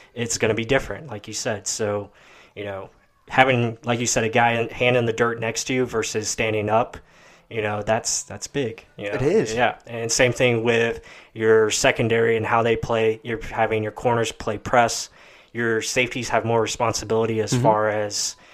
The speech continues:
Speaker 1: you know, how much ground they have to cover. You know, are they supposed to be coming up into certain gaps, you know, et cetera, et cetera. So,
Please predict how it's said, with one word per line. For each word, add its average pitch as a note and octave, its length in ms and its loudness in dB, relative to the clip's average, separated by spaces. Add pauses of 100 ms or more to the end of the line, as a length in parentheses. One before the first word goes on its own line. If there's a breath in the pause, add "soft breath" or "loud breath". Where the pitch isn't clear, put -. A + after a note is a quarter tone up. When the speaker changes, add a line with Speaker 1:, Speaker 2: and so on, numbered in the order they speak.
(140 soft breath)
Speaker 1:
you G#2 80 -10
know, G2 40 -10
how - 140 0
much - 160 -4
ground A#2+ 240 6
they A#2+ 60 6
have A#2 120 4
to - 60 -10
cover. A#2 400 0 (260 soft breath)
You A2 80 -12
know, G#2 200 -12 (140)
are G#2+ 140 -4
they A2 100 -4
supposed A2 220 -8
to - 60 -12
be A2 100 -10
coming A2 300 -4
up A#2+ 240 0
into A#2+ 340 -4
certain A#2 300 -2
gaps, A#2 480 0
you A2+ 80 -8
know, G#2+ 140 -6
et G2+ 100 -12
cetera, A2+ 320 2
et G#2 80 -8
cetera. G#2+ 400 -2
So, G#2+ 340 -6